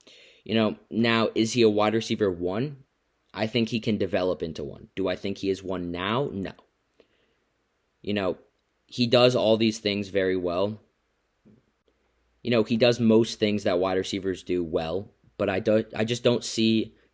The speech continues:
teams taking a chance, you know, putting him as their, his,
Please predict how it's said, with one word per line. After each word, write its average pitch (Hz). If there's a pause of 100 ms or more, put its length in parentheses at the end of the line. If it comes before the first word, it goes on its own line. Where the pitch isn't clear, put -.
teams 107
taking 101
a 82
chance, - (840)
you 95
know, 87
putting 107
him 98
as 90
their, 87
his, 104